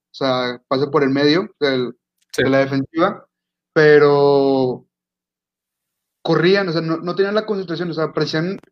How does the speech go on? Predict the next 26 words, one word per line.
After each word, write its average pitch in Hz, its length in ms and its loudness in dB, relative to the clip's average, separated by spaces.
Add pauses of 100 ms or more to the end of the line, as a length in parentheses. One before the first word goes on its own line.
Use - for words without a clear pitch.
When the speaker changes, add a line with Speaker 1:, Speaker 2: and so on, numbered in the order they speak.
(420)
Speaker 1:
equipos 151 340 -2
de 190 80 6
la 180 80 4
colegial, 151 380 0
o 135 40 -2
sea, 131 380 -6 (240)
antes 160 240 2
de 208 60 2
tener 175 180 4
el 196 60 6
balón 180 360 2
ya 160 80 0
estaban 175 300 0
corriendo, 160 560 -2
viendo 147 240 -4
el 151 80 -6
campo, 147 420 -2
y 131 80 0
era 131 160 -2
como 139 280 -8
que, 135 120 -8
pues, 131 200 -10
primero 135 280 -2
sostener 156 260 -2
el 156 40 2
balón, 156 400 2